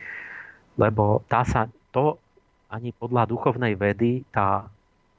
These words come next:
to večné jadro ľudskej bytosti, to duchovné ja, <laughs>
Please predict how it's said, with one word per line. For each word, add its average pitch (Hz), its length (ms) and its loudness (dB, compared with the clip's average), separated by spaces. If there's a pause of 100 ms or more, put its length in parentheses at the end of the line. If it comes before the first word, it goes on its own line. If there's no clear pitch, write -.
(200)
to 107 80 -8
večné 113 400 -4
jadro 107 400 0
ľudskej 104 400 -8
bytosti, - 480 -8
to 110 100 -10
duchovné 104 540 -2
ja, 98 320 2 (240)
<laughs> - 180 -4